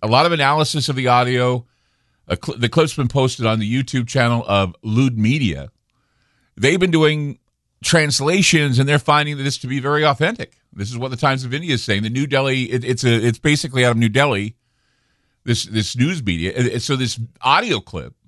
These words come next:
it's, it's a viral audio, viral video. I, I saw the video too, but they're just all sitting around discussing the world, uh, world plans. It's kinda like, uh,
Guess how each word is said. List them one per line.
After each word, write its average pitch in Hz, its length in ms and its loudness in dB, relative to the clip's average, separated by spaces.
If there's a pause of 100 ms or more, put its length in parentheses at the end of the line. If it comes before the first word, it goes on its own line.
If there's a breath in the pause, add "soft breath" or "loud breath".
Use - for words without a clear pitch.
(360)
it's, - 140 -20
it's 131 180 -6
a 123 60 2
viral 147 440 2
audio, 123 360 2
viral 113 440 0
video. 107 300 -2
I, 95 220 -2
I 107 40 -2
saw 117 200 -2
the 107 80 -4
video 101 260 -2
too, 98 380 -2
but - 500 -14
they're 123 100 0
just 120 220 -4
all 101 100 -2
sitting 113 280 -4
around 101 260 -2
discussing 90 520 -6
the 85 60 -10
world, 95 380 -6 (240)
uh, 85 240 -2 (800)
world 104 260 0
plans. 95 340 -2
It's 85 80 -10
kinda 101 220 -4
like, 85 260 -6
uh, 85 220 -2